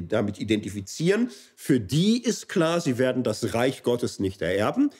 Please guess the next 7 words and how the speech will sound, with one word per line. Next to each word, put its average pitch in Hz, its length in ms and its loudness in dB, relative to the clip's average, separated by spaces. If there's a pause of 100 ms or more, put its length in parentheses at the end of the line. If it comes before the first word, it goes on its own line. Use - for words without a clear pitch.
(300)
Die 98 120 -4
Gläubigen 160 760 2
aber, 143 220 0
die 113 140 -2
so 110 140 2
gelebt 101 600 0
haben, 202 380 2